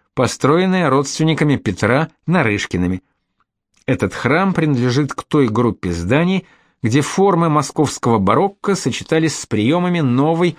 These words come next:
ордерной архитектуры петровской поры. В то время, когда был издан путеводитель, храм занимали производственные мастерские, он находился в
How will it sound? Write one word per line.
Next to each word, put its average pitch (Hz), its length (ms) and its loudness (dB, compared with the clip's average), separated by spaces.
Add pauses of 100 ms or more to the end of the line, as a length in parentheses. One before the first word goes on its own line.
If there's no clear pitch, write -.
(100)
ордерной 143 540 0
архитектуры 131 800 -2
петровской 120 640 0
поры. 104 380 -2 (1300)
В - 120 -16
то 113 120 2
время, 117 260 2
когда 104 260 -4
был 95 200 -2 (200)
издан 107 340 0
путеводитель, 156 540 -2 (560)
храм 185 400 2
занимали 117 420 2
производственные 123 800 0
мастерские, 170 840 -2 (280)
он 165 240 0
находился 139 640 -2
в - 160 -18